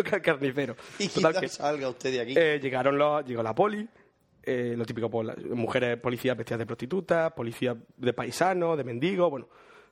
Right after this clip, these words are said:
Speaker 1: de hecho, por la zona donde él mataba, que era cerca de la, de la estación, porque en la estación es donde estaba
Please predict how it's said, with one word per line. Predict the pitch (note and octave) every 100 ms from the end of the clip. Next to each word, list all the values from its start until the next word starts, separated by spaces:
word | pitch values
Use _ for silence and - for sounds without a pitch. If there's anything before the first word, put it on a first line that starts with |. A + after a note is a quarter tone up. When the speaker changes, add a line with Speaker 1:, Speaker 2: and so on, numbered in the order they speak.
| _ _ _ D3+
Speaker 1:
de |
hecho, | D3+ F3
por | D3+
la | B2+
zona | D#3 D#3+
donde | E3+ E3
él | E3
mataba, | D3+ E3+ D#3
que | C#3+
era | C3+
cerca | C3+ C#3 C#3+
de | C3
la, | B2+ B2+
de | B2
la | C3
estación, | C3+ C#3 D3+ E3+
porque | C3+ A#2+ A#2+
en |
la | A#2+
estación | B2 C#3 C#3+
es |
donde | C#3+
estaba | C3 C3